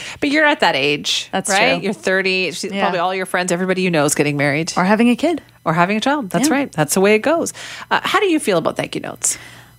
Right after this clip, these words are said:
Speaker 2: Growing up, my mom always told me to write a thank you note, to the point where I would, like, sigh, like, just be, s-, I didn't want to do it. It was so much work when I was younger,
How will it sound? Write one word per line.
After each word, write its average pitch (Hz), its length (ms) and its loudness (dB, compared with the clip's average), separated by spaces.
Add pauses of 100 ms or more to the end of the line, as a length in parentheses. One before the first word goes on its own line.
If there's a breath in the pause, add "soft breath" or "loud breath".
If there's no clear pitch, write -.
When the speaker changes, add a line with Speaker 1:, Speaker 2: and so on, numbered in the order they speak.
(480 loud breath)
Speaker 2:
Growing 285 300 2
up, 214 180 4
my 208 160 2
mom 190 480 2
always 196 340 4
told 214 200 2
me 196 80 2
to 190 100 0
write 175 180 2
a 185 40 0
thank 180 320 -4
you 175 60 -4
note, 175 240 -4
to 180 60 -6
the 226 60 4
point 226 380 0
where 233 100 4
I 214 140 4
would, 202 200 0
like, 185 400 -2
sigh, 196 580 0
like, 185 200 -8
just - 240 -6
be, 208 80 -4
s-, - 240 -2
I 196 140 2
didn't 214 340 2
want 226 120 6
to 208 40 4
do 220 80 4
it. 220 40 6
It 180 80 2
was 175 80 -2
so 208 200 0
much 202 220 2
work 190 260 4
when 196 80 2
I 175 60 0
was 175 120 -4
younger, 170 280 -2